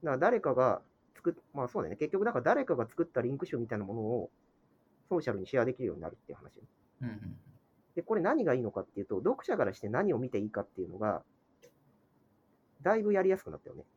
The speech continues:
Speaker 1: 気軽に。
Speaker 2: うんうん。
Speaker 1: そうするとなんか見たくなっちゃうよね。これもあるよっ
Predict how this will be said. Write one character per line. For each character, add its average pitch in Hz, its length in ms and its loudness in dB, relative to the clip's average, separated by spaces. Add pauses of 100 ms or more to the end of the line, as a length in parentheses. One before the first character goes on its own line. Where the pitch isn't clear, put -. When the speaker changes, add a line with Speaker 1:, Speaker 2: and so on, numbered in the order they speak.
(120)
Speaker 1:
気 127 80 -4
軽 117 180 0
に。 - 80 -10 (580)
Speaker 2:
う 117 40 -8
ん - 20 -4
う - 60 -4
ん。 143 80 -12 (1080)
Speaker 1:
そ 240 80 -4
う 240 40 -4
す 247 60 -6
る 226 60 -2
と 226 80 0
な 202 120 2
ん 190 40 -2
か 104 220 0 (240)
見 135 100 -6
た 139 140 0
く - 100 -10
な 85 80 -12
っ - 100 -18
ち - 60 -20
ゃ 78 40 -10
う 78 40 -10
よ 76 60 -14
ね。 104 160 -10 (520)
こ - 40 -20
れ 98 60 -12
も 101 120 -4
あ 107 40 -2
る 90 80 -6
よ 92 100 -2
っ - 40 -4